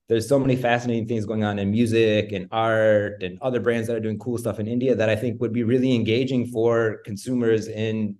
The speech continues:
in these, uh, you know, Western countries. And, and sort of coffee then becomes kind of a conduit to tell that. And I think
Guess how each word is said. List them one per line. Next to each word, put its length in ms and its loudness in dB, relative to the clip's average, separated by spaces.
in 200 0
these, 340 0
uh, 460 -2
you 80 -12
know, 180 -8
Western 360 -2
countries. 520 -8
And, 480 -2
and 320 -4
sort 180 -4
of 60 -8
coffee 320 2
then 140 2
becomes 320 -2
kind 160 -2
of 80 -2
a 40 -6
conduit 500 0
to 100 -8
tell 280 2
that. 300 0
And 100 -6
I 60 0
think 200 -4